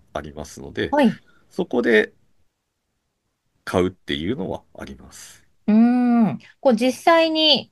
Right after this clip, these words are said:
Speaker 2: セールとか牧場へっていうのは、こう、足を運んで、
Speaker 1: はい。
Speaker 2: 実際にそのお馬さんを見て買うっていう感じですか？
Speaker 1: はい。まあ、セールは今、ネットでも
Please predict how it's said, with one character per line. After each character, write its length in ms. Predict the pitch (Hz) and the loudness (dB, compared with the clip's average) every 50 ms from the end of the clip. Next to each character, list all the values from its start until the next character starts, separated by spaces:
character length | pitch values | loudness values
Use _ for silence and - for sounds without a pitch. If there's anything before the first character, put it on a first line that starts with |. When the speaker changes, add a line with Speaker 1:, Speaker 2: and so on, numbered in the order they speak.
| _ _ | _ _
Speaker 2:
セ 300 | - - 302 285 269 240 | -6 0 2 2 4 2
ー 40 | |
ル 140 | 190 185 170 | 2 0 0
と 140 | - 165 160 | 0 -2 -2
か 380 | - - 165 151 143 135 - - | 0 2 4 4 4 4 2 0
牧 280 | 170 175 175 - 196 185 | -4 -4 -2 0 0 2
場 220 | 185 196 196 220 | 2 4 4 4
へ 60 | 240 | 2
っ 100 | 254 - | 2 0
て 120 | _ - 185 | _ -2 0
い 60 | 170 | 0
う 40 | 156 | 0
の 140 | 151 143 | 0 2
は、 260 | 143 143 123 - - _ _ _ _ _ _ _ - | 2 2 0 -2 -6 _ _ _ _ _ _ _ -8
こ 340 | - 170 165 - - - _ | -6 -4 -4 -4 -6 -12 _
う、 40 | _ _ _ _ _ | _ _ _ _ _
足 240 | - 208 220 - 185 | -2 -2 2 2 0
を 40 | - | 2
運 380 | 190 185 - 254 262 269 285 | 0 0 0 2 0 2 0
ん 20 | 311 | 0
で、 260 | 381 403 381 - _ _ _ _ _ _ _ | 0 0 0 -2 _ _ _ _ _ _ _
Speaker 1:
は 100 | - 113 | 0 0
い。 60 | 170 156 | 0 0
Speaker 2:
実 60 | - - | 0 -2
際 100 | - 294 | -2 -2
に 100 | 359 - | -2 -2
そ 120 | - 311 | -2 2
の 260 | 269 240 226 - - _ _ _ _ - | 2 2 2 2 -2 _ _ _ _ -2
お 60 | 202 | 0
馬 140 | 196 196 220 | 0 0 2
さ 100 | 277 254 | 2 2
ん 20 | |
を 40 | 185 | 2
見 140 | 202 254 240 | 2 2 2
て 140 | 233 170 | 2 0
買 180 | - - - 147 | 0 0 -2 -2
う 80 | 135 131 | -2 -2
っ 40 | |
て 180 | 127 _ - - | -6 _ -12 -12
い 40 | - | -12
う 40 | - | -10
感 180 | - 143 139 | -8 -10 -8
じ 60 | 139 | -8
で 60 | 147 - | -8 -6
す 20 | |
か？ 40 | 85 | -6
Speaker 1:
は 60 | 78 | -6
い。 40 | 69 - - _ _ _ _ _ _ _ _ _ _ _ | -6 -8 -12 _ _ _ _ _ _ _ _ _ _ _
ま 140 | 170 196 196 - | -4 -2 -2 -2
あ、 40 | |
セ 320 | - - - - 220 285 320 | -4 -6 -8 -6 -4 -2 0
ー 40 | 320 | 0
ル 120 | 330 320 | 0 0
は 100 | 311 320 | 0 0
今、 440 | 302 302 302 254 123 92 80 71 - - _ _ _ _ - | -2 -2 -2 2 2 2 2 0 -4 -10 _ _ _ _ -8
ネ 140 | 104 107 110 | -4 -2 -2
ッ 40 | 110 | -2
ト 180 | - - 135 | -2 -4 -4
で 80 | 135 156 | -2 -2
も 280 | 135 110 82 76 - | -4 -4 -6 -8 -8